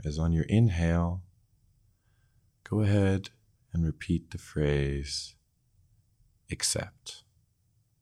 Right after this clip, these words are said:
So as you're breathing in, internally say, "accept."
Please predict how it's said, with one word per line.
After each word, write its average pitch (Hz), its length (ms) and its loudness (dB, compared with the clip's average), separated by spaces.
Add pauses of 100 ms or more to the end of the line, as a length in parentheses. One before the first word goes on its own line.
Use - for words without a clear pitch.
(300)
So - 180 -10
as 69 160 0
you're 71 100 -4
breathing 73 440 0
in, 95 400 -2 (1900)
internally 90 720 2
say, 76 720 0 (760)
"accept." - 680 -4